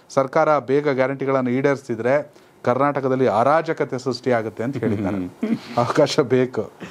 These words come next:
Speaker 2: ಸಿ, ಪ್ರತಿಪಕ್ಷಗಳಿಗೆ ಬೇರೆ ಏನ್ ಇಶ್ಯೂ ಇಲ್ಲ ಈಗ.
Speaker 1: ಹೌದು.
Speaker 2: ಯಾಕಂದ್ರೆ ದೊಡ್ಡ ಮ್ಯಾಂಡೇಟ್ ಬಂದ್ಬಿಟ್ಟಿದೆ ಕಾಂಗ್ರೆಸ್ಗೆ.
Speaker 1: ಹ್ಮ್.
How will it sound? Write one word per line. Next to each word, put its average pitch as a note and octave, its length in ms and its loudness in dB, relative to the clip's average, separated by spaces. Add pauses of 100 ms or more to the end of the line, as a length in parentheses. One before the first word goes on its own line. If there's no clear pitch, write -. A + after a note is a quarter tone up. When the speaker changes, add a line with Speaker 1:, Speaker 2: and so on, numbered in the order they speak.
(180)
Speaker 2:
ಸಿ, C3+ 260 2
ಪ್ರತಿಪಕ್ಷಗಳಿಗೆ D#3 840 2
ಬೇರೆ C3+ 240 2
ಏನ್ E3+ 120 2
ಇಶ್ಯೂ C#3+ 240 0
ಇಲ್ಲ B2 120 2
ಈಗ. F2+ 200 0
Speaker 1:
ಹೌದು. A#2 520 0
Speaker 2:
ಯಾಕಂದ್ರೆ D3 440 2 (400)
ದೊಡ್ಡ B2+ 180 4
ಮ್ಯಾಂಡೇಟ್ D#3+ 400 0
ಬಂದ್ಬಿಟ್ಟಿದೆ B2+ 460 0
ಕಾಂಗ್ರೆಸ್ಗೆ. G#2 580 0
Speaker 1:
ಹ್ಮ್. A2+ 480 -2